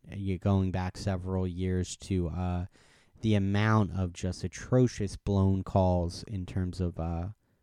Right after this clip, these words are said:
called strikes and called, called balls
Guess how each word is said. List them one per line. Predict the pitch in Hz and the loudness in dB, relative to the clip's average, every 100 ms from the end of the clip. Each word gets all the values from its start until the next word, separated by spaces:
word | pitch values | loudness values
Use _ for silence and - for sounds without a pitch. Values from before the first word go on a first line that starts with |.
| _ | _
called | - 92 - | -2 0 0
strikes | - 92 85 - | -2 -2 -2 -8
and | 87 | -8
called, | - 87 87 - | -4 -4 -4 -8
called | - 101 92 82 | 0 2 2 -2
balls | 95 90 90 90 80 - | -4 -2 -2 -4 -6 -12